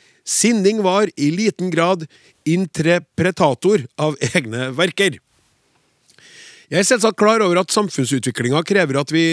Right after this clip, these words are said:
tilfører språket nye begreper, og at det ikke er til å unngå at noen av de nye ordene har opprinnelse i andre språk, og da som oftest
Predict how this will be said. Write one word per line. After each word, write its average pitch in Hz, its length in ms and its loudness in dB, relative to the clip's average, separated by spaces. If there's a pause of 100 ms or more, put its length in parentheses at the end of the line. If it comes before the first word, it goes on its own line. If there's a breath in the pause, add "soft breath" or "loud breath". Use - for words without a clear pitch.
tilfører 131 480 -2
språket 147 320 -2
nye 151 200 0
begreper, 151 580 0 (260 soft breath)
og 151 160 0
at 156 80 -4
det 190 100 2
ikke 143 140 -4
er 139 80 -4
til 175 80 -2
å 185 80 0
unngå 139 460 2
at 185 100 -8
noen 175 320 2
av 175 220 0
de 170 100 4
nye 156 240 0
ordene 135 380 0
har 156 180 0
opprinnelse 139 540 -4
i - 20 0
andre 151 240 -2
språk, 190 400 0
og 143 80 -2
da 147 140 0
som 165 100 -4
oftest - 480 -6